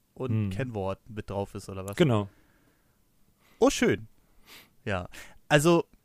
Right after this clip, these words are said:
Speaker 1: ich muss sagen, ich hab meine, zum Beispiel meine E-Mail-Adresse, die hab ich seit, also meine ursprüngliche E-Mail-Adresse, die hab ich seit, äh, neunzehnhundert, also seitdem es Modems gab, ja, also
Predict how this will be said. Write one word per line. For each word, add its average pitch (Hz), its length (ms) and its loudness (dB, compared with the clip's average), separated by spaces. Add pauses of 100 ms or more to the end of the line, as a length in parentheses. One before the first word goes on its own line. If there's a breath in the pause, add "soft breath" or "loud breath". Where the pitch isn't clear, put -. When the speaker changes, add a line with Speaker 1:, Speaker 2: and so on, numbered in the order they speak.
(220)
Speaker 1:
ich - 160 -4
muss 247 140 0
sagen, 175 300 8
ich - 160 -2
hab - 120 0
meine, 147 380 -2
zum - 160 -6
Beispiel 143 220 -2
meine 139 180 -4
E-Mail-Adresse, 110 720 -6
die 101 140 -14
hab 139 180 -4
ich 160 120 -8
seit, 131 600 -4 (300)
also 131 160 -6
meine 131 200 0
ursprüngliche 151 680 2
E-Mail-Adresse, 123 840 -4 (340 loud breath)
die 123 100 -8
hab 120 160 -6
ich 135 140 -6
seit, 123 520 -2
äh, 104 420 -6
neunzehnhundert, 123 840 -6
also 120 180 -4
seitdem 127 380 0
es 123 120 -4
Modems 135 480 4
gab, 90 400 -6
ja, 113 140 0
also 113 400 -4